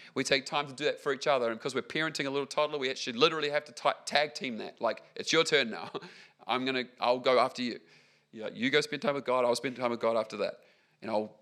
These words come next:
I'll take care of him." I know when Rob and Alicia started doing this, uh, they loaded up a big, they made a big epic sundae with their girls, just ice cream and lots of chocolate syrup.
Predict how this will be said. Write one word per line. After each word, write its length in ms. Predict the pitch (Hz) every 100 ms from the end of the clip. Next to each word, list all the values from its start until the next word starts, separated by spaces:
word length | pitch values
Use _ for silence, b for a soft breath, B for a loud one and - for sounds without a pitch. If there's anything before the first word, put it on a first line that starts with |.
| - 117
I'll 140 | 110
take 160 | - 110
care 160 | 110
of 80 | 104
him." 240 | 107 98 - - B B
I 140 | 120
know 160 | 131 143
when 120 | 143
Rob 240 | 139 139 139
and 60 |
Alicia 360 | 131 127 135 135
started 320 | - 120 120
doing 240 | 117 117 117
this, 260 | 113 - -
uh, 280 | 113 110 104 -
they 320 | - 113 110 - B B
loaded 300 | 120 135 151
up 120 | 143 127
a 20 |
big, 360 | 120 127 113 -
they 140 | 120
made 100 | 127
a 40 | 120
big 120 | 120 135
epic 220 | 127 -
sundae 580 | - 131 131 120 98 - _ b b
with 160 | 117 104
their 140 | 107
girls, 440 | 110 107 98 98
just 280 | - 107 - _ _ _ -
ice 240 | 135 -
cream 460 | - 123 117 107 101
and 140 | 98 - b b b -
lots 220 | 123 117
of 160 | 104
chocolate 320 | - - - -
syrup. 540 | - 127 113 -